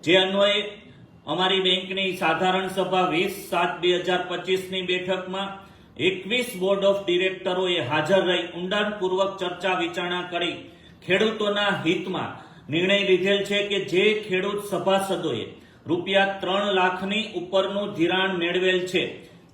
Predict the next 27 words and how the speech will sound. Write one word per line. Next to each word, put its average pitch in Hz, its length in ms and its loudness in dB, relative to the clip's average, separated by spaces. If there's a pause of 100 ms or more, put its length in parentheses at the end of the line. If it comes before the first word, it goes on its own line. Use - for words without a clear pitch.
તે 190 100 4
ત્રણ 196 480 0
લાખ 202 360 2
ઉપરના 196 560 2
રૂપિયા 190 420 2
બે 190 280 0
લાખ 180 300 2 (360)
વ્યાજને 175 460 2
પાત્ર 175 480 -2
બને 160 360 0
છે. 98 180 -12 (340)
તે 170 120 2
માટે 196 380 0
બેંકે 180 800 -2 (240)
ધિરાણ 202 360 4
ઉપરના 202 600 4
સમયથી 185 560 -2 (260)
એકત્રીસ 220 760 0 (220)
આઠ 208 340 0
બે 185 280 4
હજાર 196 440 6 (100)
પચીસ 185 460 -4 (120)
સુધીનો 185 480 2 (540)
જે 185 180 6 (100)
વ્યાજનો 202 600 6
ખર્ચ 180 420 -4 (180)
થાય, 185 280 0